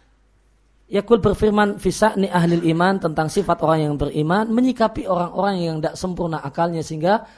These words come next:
suka usil ganggu orang lain. Nih, maka Allah katakan, "Wa idza maru bil larwi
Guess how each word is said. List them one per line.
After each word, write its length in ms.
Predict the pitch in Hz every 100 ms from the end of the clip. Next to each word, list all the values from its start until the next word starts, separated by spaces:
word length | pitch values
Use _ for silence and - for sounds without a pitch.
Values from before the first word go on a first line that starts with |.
| _ _ _ _ _
suka 320 | - 220 220 -
usil 280 | 208 - 196
ganggu 240 | 165 151 165
orang 240 | 147 139
lain. 400 | 147 143 147 143 - 202 196 _ _ _ _ _ _ _ _ 202
Nih, 540 | - 147 147 156 180 - -
maka 260 | 208 208
Allah 140 | 180 165
katakan, 400 | 156 - 165 180
"Wa 80 | 156
idza 180 | 156 143
maru 300 | 147 175 165
bil 180 | 147 156
larwi 420 | 170 147 180 262